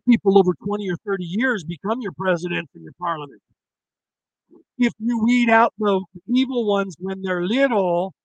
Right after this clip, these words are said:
and keep 'em on the straight and narrow, it's the same thing as raising your children.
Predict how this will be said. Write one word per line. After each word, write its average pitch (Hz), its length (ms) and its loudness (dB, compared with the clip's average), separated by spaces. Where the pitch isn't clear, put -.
and 180 160 -18
keep 233 140 -6
'em 214 100 -10
on 214 140 -4
the 196 160 -10
straight 214 240 -4
and 202 100 -20
narrow, 226 320 -6
it's 190 160 -12
the 143 60 -20
same 208 160 -10
thing 208 180 -12
as 175 140 -12
raising 196 360 -4
your 190 120 -12
children. 185 360 -6